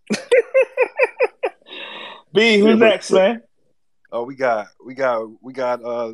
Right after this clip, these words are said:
Speaker 3: I think everybody went, and we got, uh,
Speaker 1: Well, hold on.
Speaker 3: we
Speaker 1: Did Miss Pam go?
Speaker 3: Yeah, we got Miss Pam, and we got recap.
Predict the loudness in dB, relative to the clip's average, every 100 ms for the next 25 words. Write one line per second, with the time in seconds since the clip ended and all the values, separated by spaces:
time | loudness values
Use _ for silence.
0 | -14 -16 -14 -10 -10 -6 -8 -8 -10 -10
1 | -10 -16 _ -18 -8 -4 -4 -6 -10 -12
2 | -12 -16 -20 _ _ _ 0 2 2 2
3 | 2 0 -2 -4 -2 0 0 2 0 0
4 | -10 _ _ _ _ -4 0 0 -2 -6
5 | -20 -16 -16 -12 -10 -10 -10 -12 -10 -8
6 | -8 -10 -20 -16 -14 -14